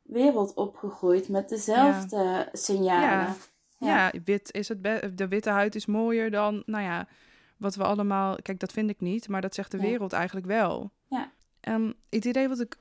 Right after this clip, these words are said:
Speaker 2: ook vaak heb is, ehm, mensen zijn heel erg bang om, ehm, het verkeerde te doen.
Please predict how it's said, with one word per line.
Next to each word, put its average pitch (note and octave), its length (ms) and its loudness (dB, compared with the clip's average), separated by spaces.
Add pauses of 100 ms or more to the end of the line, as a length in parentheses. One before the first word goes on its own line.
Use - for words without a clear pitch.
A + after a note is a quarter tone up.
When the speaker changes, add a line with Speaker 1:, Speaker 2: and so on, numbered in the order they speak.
Speaker 2:
ook C4+ 240 2
vaak B3+ 260 -2
heb B3+ 340 -4
is, A3+ 540 -4
ehm, G3 460 -8 (180)
mensen A#3 320 -4
zijn B3 180 -2
heel A3 200 2
erg C4 240 -4
bang F#3 600 2 (500)
om, F#3+ 760 -2
ehm, F#3+ 300 -6
het F#3 200 -2
verkeerde G#3 460 0
te A#3 120 0
doen. B3 360 2